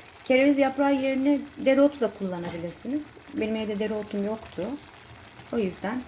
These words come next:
kereviz yapraklarını da ilave ediyorum üstüne. Güzel bir görüntüsü olsun diye. Sonra ağzını kapatacağım.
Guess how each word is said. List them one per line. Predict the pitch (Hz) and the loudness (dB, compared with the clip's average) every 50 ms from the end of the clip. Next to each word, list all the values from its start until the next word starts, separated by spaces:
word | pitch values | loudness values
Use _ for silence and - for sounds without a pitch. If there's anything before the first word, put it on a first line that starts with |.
| - | -8
kereviz | - 226 208 208 202 208 196 | -6 -4 -2 -2 -2 -2 -2
yapraklarını | 202 190 196 - - - 190 185 190 185 | -2 -4 -4 -6 -10 -8 -6 -6 -4 -6
da | 151 | -6
ilave | 165 165 160 156 147 147 | -6 -8 -8 -8 -8 -6
ediyorum | 147 151 - - - - 143 - - 147 147 151 | -6 -6 -6 -6 -6 -8 -10 -10 -10 -8 -10 -10
üstüne. | - - - - 151 175 294 302 294 - - | -10 -12 -14 -12 -10 -8 -8 -8 -8 -8 -10
Güzel | 208 180 190 180 170 160 160 | -6 -4 -4 -4 -2 -2 -4
bir | 151 | -2
görüntüsü | 156 160 156 151 151 147 - - - - - | -2 -2 -2 -2 -4 -4 -6 -10 -14 -14 -14
olsun | - - - - - - - - - - | -14 -16 -18 -18 -16 -16 -14 -14 -12 -10
diye. | 254 311 381 403 - - - - - - - - - - - - - 359 | -10 -10 -12 -14 -16 -18 -20 -20 -20 -20 -8 -6 -4 -4 -4 -4 -4 -4
Sonra | 294 202 - 226 277 330 - - - - - - - - - - - - - - | -2 -2 -2 -2 -4 -6 -8 -12 -18 -20 -20 -20 -20 -20 -20 -20 -20 -12 -2 2
ağzını | 302 285 262 233 220 220 | 4 4 4 2 2 2
kapatacağım. | - - - 339 - - 175 - - - - 330 | 2 2 2 0 -6 -10 -12 -12 -12 -14 -14 -14